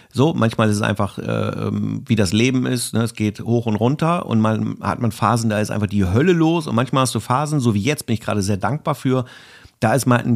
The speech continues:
ganz kleines bisschen Ruhe eingekehrt und dann genieße ich das auch und, ähm, widme mich dann immer dann den Themen, die mir auch viel Freude bereiten, natürlich der Fotografie.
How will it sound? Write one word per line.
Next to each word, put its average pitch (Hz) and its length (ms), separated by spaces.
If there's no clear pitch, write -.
ganz 139 220
kleines 123 240
bisschen 101 320
Ruhe 123 400
eingekehrt 143 680
und 120 220
dann 110 200
genieße 110 340
ich 123 100
das 110 180
auch 107 320
und, 101 400
ähm, 98 380
widme 139 520
mich 123 180
dann 117 160
immer 113 200
dann 101 240
den 101 260
Themen, 101 520
die 104 160
mir 101 200
auch 131 180
viel 107 160
Freude 98 320
bereiten, 95 260
natürlich 101 280
der 120 100
Fotografie. 113 600